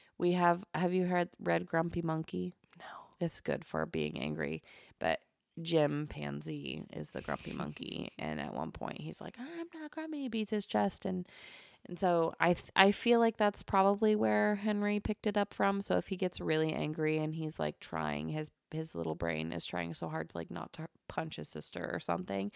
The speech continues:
Speaker 2: Mm-hmm.
Speaker 1: then he, like, acts really like a monkey and, like, beats his chest and is like, "Ah!"
Speaker 2: Mm-hmm.
Speaker 1: And,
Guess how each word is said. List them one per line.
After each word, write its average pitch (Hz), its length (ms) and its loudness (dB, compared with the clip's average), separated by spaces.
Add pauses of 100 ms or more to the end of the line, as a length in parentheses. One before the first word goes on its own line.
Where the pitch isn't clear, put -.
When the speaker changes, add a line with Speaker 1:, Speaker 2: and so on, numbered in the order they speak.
Speaker 2:
Mm-hmm. 196 260 -8
Speaker 1:
then 180 120 2
he, 175 160 0
like, 147 300 -4 (560)
acts 165 380 4
really 170 380 4
like 151 240 4
a 151 80 0
monkey 151 600 2
and, 151 180 0
like, 147 260 0 (180)
beats 165 220 -4
his 151 160 0
chest 151 520 4
and 147 140 -2
is 147 140 -6
like, 151 240 -8
"Ah!" 427 1000 2 (340)
Speaker 2:
Mm-hmm. 202 360 -4
Speaker 1:
And, 160 400 0